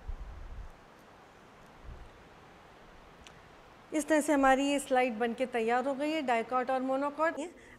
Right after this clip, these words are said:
अब हम इनको माइक्रोस्कोप में देखना है। ये म-, हमारा बाइनोक्यूलर लाइट माइक्रोस्कोप है। इसमें सबसे नीचे देखेंगे कि जो नीचे लाइट सो-, इसके अंदर यहाँ लाइट सोर्स है,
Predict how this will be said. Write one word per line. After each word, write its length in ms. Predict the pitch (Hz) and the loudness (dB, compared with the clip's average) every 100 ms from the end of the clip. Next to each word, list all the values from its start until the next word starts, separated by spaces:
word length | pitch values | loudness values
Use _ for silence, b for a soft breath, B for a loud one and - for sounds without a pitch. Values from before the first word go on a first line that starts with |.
| - | 0
अब 160 | 233 | 2
हम 140 | 247 247 | 4 2
इनको 340 | 240 240 359 381 - | 0 -2 -6 -8 -8
माइक्रोस्कोप 600 | 208 - 277 - 311 285 | -6 -4 -6 -4 -6 -2
में 120 | 277 | -2
देखना 320 | 214 190 214 | -2 -4 -10
है। 200 | 208 302 - - | -10 -14 -18 -18
ये 180 | 208 247 | -8 -4
म-, 120 | 277 | -2
हमारा 320 | 240 226 233 240 | -2 -2 -4 -4
बाइनोक्यूलर 680 | 208 202 233 240 269 269 | -6 -6 -10 -10 -8 -6
लाइट 360 | 262 226 247 247 | -4 -4 -4 -6
माइक्रोस्कोप 640 | 226 208 214 202 - 190 247 | -10 -10 -12 -12 -10 -8 -6
है। 140 | 349 - - B B B B B - | -6 -8 -20 B B B B B -6
इसमें 500 | 226 285 320 359 285 - 220 | -2 2 2 0 -6 -14 -4
सबसे 280 | 262 254 311 | 0 0 2
नीचे 360 | 294 269 - 277 | 0 0 -2 -2
देखेंगे 500 | 247 247 262 254 294 | 0 -2 -2 0 -2
कि 340 | - - 262 | -6 -10 -8
जो 320 | 220 240 233 226 | -4 -2 0 0
नीचे 320 | 233 226 240 | -2 -4 -2
लाइट 280 | 226 214 220 | 0 0 -2
सो-, 200 | - - | -6 -6
इसके 300 | 226 - 254 | -6 -4 -2
अंदर 340 | 233 226 262 | -2 -2 -2
यहाँ 200 | 240 233 | -2 -2
लाइट 280 | 220 202 214 | -2 -4 -6
सोर्स 420 | - 240 247 - | -6 -6 -6 -8
है, 120 | 320 | -14